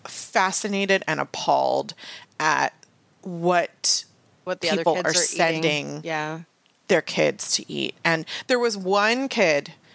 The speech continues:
Speaker 1: who had, like, leftovers from dinner, who had what I would deem a healthy meal. Um, and I'm not defining that by just, like, some, you know, judgmental concept. <laughs> I'm de-, I'm defining it by, like,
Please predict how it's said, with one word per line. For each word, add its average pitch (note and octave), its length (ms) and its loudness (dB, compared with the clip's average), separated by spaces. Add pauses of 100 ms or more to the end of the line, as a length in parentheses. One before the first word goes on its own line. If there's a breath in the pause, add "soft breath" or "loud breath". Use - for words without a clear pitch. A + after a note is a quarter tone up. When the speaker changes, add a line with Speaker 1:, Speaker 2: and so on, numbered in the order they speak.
(320 soft breath)
Speaker 1:
who G3 140 4
had, E3+ 340 0
like, D#3 180 0
leftovers D3+ 680 0
from D3 180 -8
dinner, C#3+ 400 -2
who E3 120 0
had C#3+ 380 0 (140)
what D#3+ 180 0
I D3 160 2
would C#3+ 220 -2 (540)
deem C#3+ 480 -4 (640)
a F#3+ 60 -2
healthy D#3+ 500 0
meal. A3 420 0 (520 loud breath)
Um, D#3+ 440 2
and A3 160 2
I'm C4 120 2
not A4+ 200 2
defining F3+ 540 0
that D3 260 2
by D3 160 2
just, - 320 -4
like, D3 220 2
some, C#3+ 580 0
you E3 140 -4
know, C3+ 160 0
judgmental C#3+ 760 0
concept. D3 640 -2
<laughs> - 40 -4
I'm G3 100 2
de-, C#4+ 240 2
I'm A#3 120 2
defining D4+ 560 0
it A#3 160 0
by, G#3+ 140 2
like, G3+ 260 0